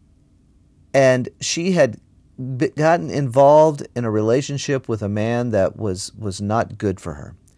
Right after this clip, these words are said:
took her places that was not good. And as a result, she ended up in prison. She and her boyfriend had actually committed murder. And Karla Faye Tucker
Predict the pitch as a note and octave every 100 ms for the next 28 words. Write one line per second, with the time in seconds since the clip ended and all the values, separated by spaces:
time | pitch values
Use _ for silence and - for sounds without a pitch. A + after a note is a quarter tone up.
0 | _ - _ - F3 - E3 - C#3 C#3
1 | C3+ C3+ A#2+ A#2 F2+ D2 G2 F#2+ - _
2 | A2+ G#2+ G#2+ A#2 - - _ _ _ _
3 | _ _ _ A#2+ G#2 C#2+ B1 - _ _
4 | _ _ _ _ _ - C#3+ F#3+ F3+ E3+
5 | D3 A#2+ B2+ F#2+ E2+ - _ - _ -
6 | - C3 B2+ C#3 B2+ A2+ G#2+ G2+ G#2+ E2
7 | - - - _ _ _ _ _ - -
8 | - D3+ E3+ F3 C#3 B2 G#2+ A#2 B2+ -
9 | C3 B2+ A#2+ G2 G#2+ - A#2+ G#2 - A2
10 | G#2+ F#2+ - - F2 D#2+ - G#2 _ _
11 | _ - _ _ _ _ _ - A#2+ A#2
12 | A#2 - _ _ _ _ - F3+ F3 E3
13 | - C3+ B2 - F#3+ G#3 G#2+ E2+